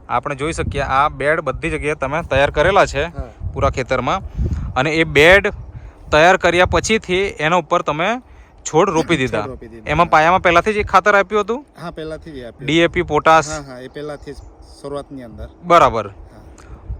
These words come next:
Speaker 1: પછી ત્યાર પછી તમે શું ટ્રીટમેન્ટ કરી?
Speaker 2: ત્યાર પછી રોપીને ત્રીજા દિવસે આપણે એન પી કે પેલું બેક્ટેરિયા આવે ને?
Speaker 1: અચ્છા.
Speaker 2: હા, એનું ડ્રિંચિંગ કરેલું મેં.
Speaker 1: કઈ કંપનીનું?
Speaker 2: આપણે નેટસોફ કંપનીનું.
Speaker 1: નેટસોફ કંપનીનું.
Speaker 2: હમ.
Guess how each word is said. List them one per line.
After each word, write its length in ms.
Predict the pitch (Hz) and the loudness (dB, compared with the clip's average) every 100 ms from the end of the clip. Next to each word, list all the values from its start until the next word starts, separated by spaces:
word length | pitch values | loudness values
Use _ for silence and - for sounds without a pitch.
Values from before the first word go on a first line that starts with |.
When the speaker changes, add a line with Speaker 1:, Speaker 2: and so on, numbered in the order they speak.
| - | -2
Speaker 1:
પછી 240 | - 233 | -2 0
ત્યાર 280 | 220 190 220 | 4 6 6
પછી 240 | 220 214 | 4 -2
તમે 180 | 226 220 | 0 2
શું 180 | 208 233 | 2 0
ટ્રીટમેન્ટ 400 | 165 131 127 117 | -2 -2 -4 -2
કરી? 200 | 113 117 | -6 -6
Speaker 2:
ત્યાર 280 | 135 165 185 | -10 -10 -10
પછી 600 | 180 165 180 175 170 160 | -14 -16 -14 -12 -10 -10
રોપીને 580 | 156 151 185 180 175 165 | -12 -12 -12 -12 -12 -14
ત્રીજા 320 | - 147 170 | -14 -12 -8
દિવસે 420 | 160 165 160 165 165 160 151 135 | -8 -10 -12 -12 -12 -10 -12 -12
આપણે 220 | 131 139 139 127 | -14 -14 -14 -14
એન 240 | 131 151 | -14 -14
પી 140 | 151 160 | -12 -12
કે 500 | 160 156 147 127 120 - - - - - - | -10 -10 -8 -10 -14 -20 -20 -20 -20 -20 -12
પેલું 200 | 127 131 | -10 -10
બેક્ટેરિયા 440 | 135 - 151 147 | -14 -14 -12 -12
આવે 120 | 165 | -12
ને? 140 | 226 202 - - | -14 -16 -8 0
Speaker 1:
અચ્છા. 360 | 143 - 117 - - - | 0 2 -2 -2 -12 -10
Speaker 2:
હા, 240 | 151 127 110 - - 156 | -8 -10 -14 -14 -10 -10
એનું 380 | 165 170 180 165 | -10 -10 -12 -10
ડ્રિંચિંગ 420 | 180 180 202 165 | -8 -8 -10 -12
કરેલું 340 | 139 127 113 | -12 -12 -14
મેં. 100 | 104 | 0
Speaker 1:
કઈ 200 | 147 170 | 4 4
કંપનીનું? 440 | 175 175 185 196 240 - - - | 2 -2 -2 -4 -8 -12 -14 -16
Speaker 2:
આપણે 380 | 196 147 139 127 | -14 -12 -12 -14
નેટસોફ 480 | 123 151 151 - 156 | -12 -12 -12 -16 -14
કંપનીનું. 420 | 147 139 131 127 120 | -14 -16 -16 -8 -2
Speaker 1:
નેટસોફ 360 | 151 - 175 | 0 2 0
કંપનીનું. 420 | 147 123 113 104 | 0 -4 -6 -6
Speaker 2:
હમ. 80 | 104 | -12